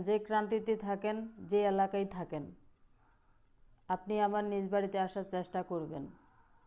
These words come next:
বাঁচার মালিক হলো আল্লাহ, আমরা হইলাম উসিল্লা।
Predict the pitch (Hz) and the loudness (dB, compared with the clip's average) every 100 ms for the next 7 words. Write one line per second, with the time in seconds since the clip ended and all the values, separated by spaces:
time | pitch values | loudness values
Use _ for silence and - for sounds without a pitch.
0 | _ _ - _ - - - _ - - | _ _ -20 _ -20 -20 -20 _ -20 -20
1 | - _ _ _ - _ _ _ _ _ | -20 _ _ _ -20 _ _ _ _ _
2 | - - - - - 427 - 427 440 _ | -20 -20 -20 -20 -20 _ -20 -20 -20 _
3 | _ - - - - _ - 170 196 214 | _ -20 -20 -20 -20 _ -8 2 4 4
4 | 247 247 240 247 240 233 214 190 190 160 | 4 4 4 4 4 6 8 8 6 2
5 | 151 - - - - - 185 196 208 208 | 0 -10 -20 -20 -10 -4 0 2 2 2
6 | 214 208 196 196 185 156 | 0 0 -2 -2 -2 0